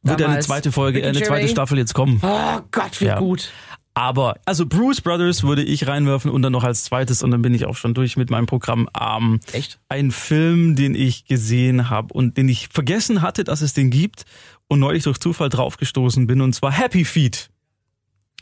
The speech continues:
Speaker 1: Ein Animationsfilm aus, ich glaub, zweitausendsechs oder sowas.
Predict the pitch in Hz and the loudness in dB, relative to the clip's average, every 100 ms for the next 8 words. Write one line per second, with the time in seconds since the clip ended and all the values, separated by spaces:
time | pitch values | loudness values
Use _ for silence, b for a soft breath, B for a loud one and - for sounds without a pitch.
0 | B B B B B 147 139 147 143 151 | B B B B B -4 -2 0 0 2
1 | 143 135 180 247 - 214 220 302 - - | 2 2 2 2 0 0 0 0 -4 -6
2 | - 131 123 135 - 127 - - 123 120 | -2 0 -2 -4 -4 -4 -4 -4 0 2
3 | 127 120 107 101 - - - - - - | 0 2 0 0 -4 -2 -2 -4 -4 -4
4 | 95 - 92 - | -2 -2 -2 -4